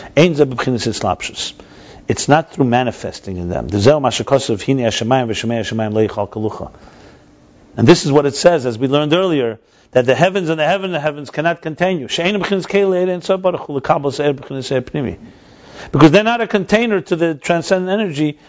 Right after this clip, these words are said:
to receive them internally. Remember we said, "Maloi kol haaretz kavei dei." Only kavod is glory, which that manifests in different stages, that manifests in the world. And there's stages in heaven and earth differently.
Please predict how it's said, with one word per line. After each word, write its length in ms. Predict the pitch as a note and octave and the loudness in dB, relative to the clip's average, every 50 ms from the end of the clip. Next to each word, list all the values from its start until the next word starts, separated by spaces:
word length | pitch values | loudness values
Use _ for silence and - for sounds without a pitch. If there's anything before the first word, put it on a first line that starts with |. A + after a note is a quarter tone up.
| _ _ - | _ _ 2
to 100 | - D#3 | 2 4
receive 380 | D#3 C#3+ - - - G3 D#3+ | 4 2 2 2 0 2 2
them 160 | E3 F3+ F3 | 2 2 0
internally. 480 | E3+ D#3+ - F#3+ G#3 G#3 F#3 C#3+ A#2+ A#2+ | 0 -2 2 2 2 2 2 0 0 0
Remember 360 | B2+ C3+ D3 D#3 F3 F#3 F3 | 0 0 2 2 0 0 2
we 120 | D#3+ D3+ C3+ | 0 0 0
said, 240 | - E3+ D#3+ C#3+ | 2 0 0 2
"Maloi 280 | C#3+ D3 D#3 G#3 A#3+ A3+ | 0 0 0 0 0 0
kol 180 | - F#3+ F3+ E3+ | -2 -2 -2 0
haaretz 280 | D#3+ D#3 D#3 D3 - | -2 -2 -4 -6 -12
kavei 340 | - - C#3+ D3+ D#3 D3+ C#3+ | -18 -8 -2 -2 -2 0 -2
dei." 380 | C#3 D3+ D3 C#3+ C#3+ D3 C#3+ C#3 _ _ _ _ - - - - - - - | -2 -2 -2 -2 -4 -6 -8 -12 _ _ _ _ -20 -20 -20 -20 -2 2 4
Only 240 | G3 B3 A#3+ G3+ C#3 | 4 4 4 0 0
kavod 460 | - - E3+ E3 C#3+ D#3 D#3 D3 C3+ | 2 2 2 2 2 0 0 2 2
is 100 | D3+ C3+ | 2 2
glory, 720 | A2+ D3 D3 E3 E3 D#3+ D#3+ D#3 D3+ D3+ D#3 C#3 - _ _ _ _ _ _ | 2 2 4 4 4 2 2 2 0 0 0 -2 -6 _ _ _ _ _ _
which 320 | - D3 D3 - - - - | 0 0 0 0 -2 -4 2
that 320 | C#3+ D3 D3+ D#3 D3 - | 4 4 4 4 2 0
manifests 520 | E3 D#3 D3+ D#3 C#3 - - D#3 D3+ - - | 0 0 0 0 -2 0 0 -2 -2 -2 -4
in 100 | D3 C#3 | -4 -2
different 300 | D3+ C#3+ C#3 D3+ C#3+ - | -2 -2 -2 -4 -8 -4
stages, 560 | - D3+ C#3+ C#3+ C3+ C3+ D3 C#3 C3 - - | 0 2 2 2 2 0 -2 -2 -2 -4 -2
that 280 | - C#3 D3 F3 - | 2 2 2 4 4
manifests 540 | D#3+ D3+ D3 C#3+ A#2+ - - C3 A2+ - - | 2 0 0 0 -2 -2 -2 -2 -2 -2 -4
in 80 | B2+ A#2 | -6 -4
the 80 | A2 | -2
world. 380 | G#2+ G#2+ G#2 G2 C#2+ - - - _ _ _ _ - - - - - - - | 0 2 0 0 -2 -6 -14 -20 _ _ _ _ -20 -20 -20 -20 -8 0 4
And 140 | C#3+ C#3+ D3+ | 4 6 6
there's 140 | D3+ C#3+ | 4 0
stages 540 | - - F#3+ G#3 A3+ E3+ C#3 G#2+ F2+ - - | 2 2 2 2 2 2 -4 -8 -8 -10 -12
in 220 | - - - A2+ A2+ | -12 -8 -4 -2 2
heaven 340 | G#2+ C3 D3 C#3+ C#3 C#3+ | 4 4 4 4 4 0
and 140 | C#3 C3 C#3 | 0 0 2
earth 180 | C3+ C3+ B2+ A#2 | 0 0 0 0
differently. 440 | E3 E3+ - D3 A#2+ G2+ E2 - | 0 -2 -2 -4 -12 -12 -14 -16